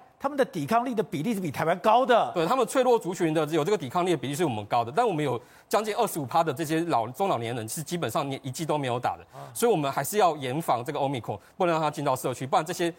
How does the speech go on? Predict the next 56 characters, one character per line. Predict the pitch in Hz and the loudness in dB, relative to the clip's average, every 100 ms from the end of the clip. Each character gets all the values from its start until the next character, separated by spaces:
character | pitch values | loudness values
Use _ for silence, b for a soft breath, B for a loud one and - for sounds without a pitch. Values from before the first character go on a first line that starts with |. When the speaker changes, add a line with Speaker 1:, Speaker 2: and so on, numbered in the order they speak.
| B - | B -2
Speaker 2:
老 | 127 | 0
年 | 127 147 | 2 0
人 | 135 | 2
高 | 165 | 2
危 | 165 | 2
险 | 135 113 | 0 -4
族 | 123 | -8
群 | 123 113 | -6 -2
会 | 151 123 b b _ | -2 -2 b b _
非 | 185 | -2
常 | 180 127 123 | 0 -2 -4
死 | - 120 | -8 -2
伤 | 127 | -2
惨 | 143 92 | -2 -4
重。 | 117 104 - | -4 -4 -2
Speaker 1:
对， | 302 - | 0 2
而 | 277 302 | 2 4
且 | 311 - | 2 0
我 | 214 302 | -2 -2
本 | - 147 | 0 0
来 | 139 - | 2 0
听 | - 302 | -2 0
到 | 294 | 0
的 | 214 | 2
说 | 262 | 2
法 | 269 135 | 2 0
是 | 180 | 0
说， | 185 220 | 0 0
哎， | 175 120 - | -2 -6 -6
这 | - | -4
Omicron | - 277 294 196 139 | 0 0 0 0 0
它 | 170 | -2
只 | - | -2
会 | 127 165 | -4 -2
攻 | 190 196 | -2 -4
击 | 147 123 | -4 -2
上 | 190 | 0
呼 | 143 | -2
吸 | 143 | -2
道， | 156 147 B B B - | 0 0 B B B -6
它 | 294 | -4
不 | 220 | 0
太 | 220 | 0
会 | 196 | 2
攻 | 202 | -2
击 | 160 | -2
肺， | 135 180 - | 0 -2 -2
所 | - 320 | -4 -2
以 | 311 | -2
重 | - 311 240 | 0 -2 2
症 | 254 202 | 0 0
的 | |
几 | 180 240 | -2 -2
率 | 202 | -2
不 | 170 | 2
高。 | 185 | 2